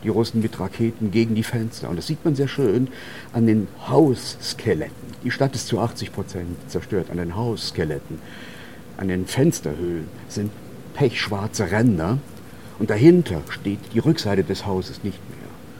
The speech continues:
sondern durch die Explosion sind die, sind die Hauswände einfach in sich zusammengefallen. Und dieser tos-Beschuss bedeutet, dass bei der Explosion ein Film,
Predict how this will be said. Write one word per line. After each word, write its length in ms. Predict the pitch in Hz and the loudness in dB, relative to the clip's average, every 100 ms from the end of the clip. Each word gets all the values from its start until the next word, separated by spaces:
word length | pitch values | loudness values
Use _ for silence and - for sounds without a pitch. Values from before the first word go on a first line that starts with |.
| - | -10
sondern 160 | 95 98 | -4 -4
durch 60 | |
die 100 | 120 | -2
Explosion 720 | - - 104 92 120 123 98 82 - - - - - - | -4 -2 -4 2 4 6 4 0 -6 -16 -16 -16 -16 -6
sind 280 | 90 87 - | -4 -4 -6
die, 380 | 90 87 87 85 82 - - - - | -6 -2 0 -2 -6 -14 -18 -18 -12
sind 180 | 87 90 | -8 -6
die 80 | 90 | -2
Hauswände 540 | 101 107 101 98 98 | -2 0 0 0 0
einfach 280 | 101 - 85 | -2 -2 -2
in 220 | 117 110 | 0 0
sich 180 | 92 - | -2 -12
zusammengefallen. 840 | 92 82 87 82 - - - 50 - - - - - - - - - - | -10 -10 -8 -10 -12 -14 -12 -12 -12 -14 -14 -16 -16 -16 -16 -16 -16 -8
Und 160 | 95 90 - | -6 -6 -4
dieser 240 | 110 113 | 0 0
tos-Beschuss 760 | 113 131 151 - 127 - 123 120 | 2 0 0 0 -2 0 0 -2
bedeutet, 760 | - 98 92 104 110 113 110 - | -4 0 0 0 0 -2 -2 -6
dass 320 | 98 95 - - - | -6 -6 -10 -14 -8
bei 80 | 87 | -2
der 200 | 101 107 | 0 -2
Explosion 760 | - 110 85 92 101 123 135 113 - - - - - - - - - - - - - - - - - | -2 -8 -4 -2 0 2 0 -2 -12 -18 -18 -18 -18 -18 -18 -18 -18 -18 -18 -18 -18 -18 -18 -18 -14
ein 220 | - 107 98 | -6 -4 -4
Film, 580 | - 147 151 123 90 | 0 4 6 6 2